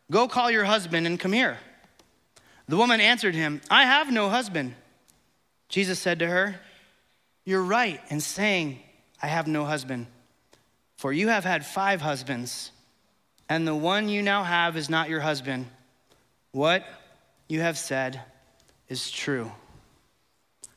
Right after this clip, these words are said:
I love this. Look at what Jesus does. He first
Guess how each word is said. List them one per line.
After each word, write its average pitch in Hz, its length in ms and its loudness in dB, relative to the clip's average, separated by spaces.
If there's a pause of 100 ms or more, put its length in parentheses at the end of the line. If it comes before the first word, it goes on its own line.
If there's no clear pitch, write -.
(180)
I 175 120 -2
love 131 320 -2
this. - 420 -10 (2500)
Look 143 160 -2
at 202 80 0
what 160 140 0
Jesus 139 340 -6
does. 117 420 -6 (2500)
He 143 200 -4
first - 840 -6